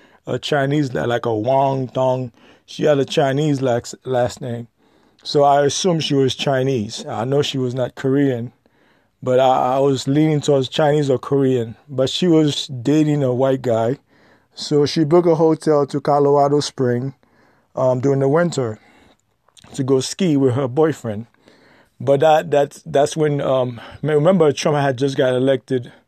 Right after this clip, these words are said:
a few months earlier. So white people was on edge. It was like, you know,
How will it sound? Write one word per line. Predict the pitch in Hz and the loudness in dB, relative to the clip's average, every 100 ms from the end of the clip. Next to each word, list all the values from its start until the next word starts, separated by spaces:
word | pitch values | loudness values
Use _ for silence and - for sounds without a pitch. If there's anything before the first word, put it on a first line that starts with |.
| _ _ _ _ - | _ _ _ _ -4
a | 135 | -4
few | - 160 143 | -2 -2 -2
months | 135 127 | -2 -4
earlier. | - 156 160 127 107 101 120 _ _ _ _ _ _ | -2 2 2 0 -2 -6 -12 _ _ _ _ _ _
So | - 135 131 | -8 -2 2
white | 135 151 | 2 2
people | 156 139 | 0 0
was | 135 131 | 0 0
on | 127 | -2
edge. | 117 151 156 131 | 0 4 4 2
It | 139 | 0
was | 139 120 - - - | 0 -2 -8 -12 -4
like, | 127 135 | -2 0
you | 139 | 0
know, | 131 127 | 2 0